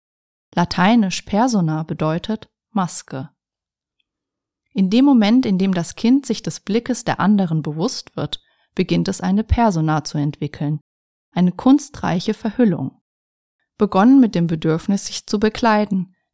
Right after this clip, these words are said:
den Naturkörper den Blicken der anderen zu entziehen, selbst zu bestimmen, was von einem selbst für andere sichtbar wird und was nicht,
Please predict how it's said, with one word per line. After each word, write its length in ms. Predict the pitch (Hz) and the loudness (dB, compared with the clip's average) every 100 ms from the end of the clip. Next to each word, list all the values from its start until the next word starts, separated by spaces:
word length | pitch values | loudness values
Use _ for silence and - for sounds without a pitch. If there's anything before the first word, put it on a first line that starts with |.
| - | 0
den 80 | 180 | 2
Naturkörper 960 | 170 - 262 269 - 175 185 - 196 | 2 2 0 2 0 -2 -2 -4 -4
den 240 | 208 185 175 | 0 2 2
Blicken 340 | 170 165 196 | 0 0 0
der 160 | 175 - | 0 0
anderen 480 | 196 214 196 175 170 | 0 2 0 -2 -6
zu 160 | - | -2
entziehen, 680 | 170 170 - 233 196 170 - _ _ - | -2 -2 0 2 2 0 -8 _ _ -6
selbst 460 | - 240 - - | 0 0 0 -8
zu 100 | - | -8
bestimmen, 640 | 165 156 - 170 175 190 180 | -6 -6 -4 -2 0 -2 -2
was 160 | 170 | -4
von 220 | - 170 - | -4 -6 -2
einem 340 | 165 165 160 | -2 -2 -2
selbst 540 | 160 151 208 - - | -2 -2 -4 -6 -18
für 240 | - - 165 | -10 -6 -2
andere 320 | 170 165 156 | -2 -2 -6
sichtbar 500 | 151 151 - 175 165 | -6 -8 -6 -4 -2
wird 240 | 180 208 | -2 -4
und 180 | - 202 | -4 -2
was 200 | 214 214 | -2 2
nicht, 420 | 240 233 - - | 2 2 -2 -18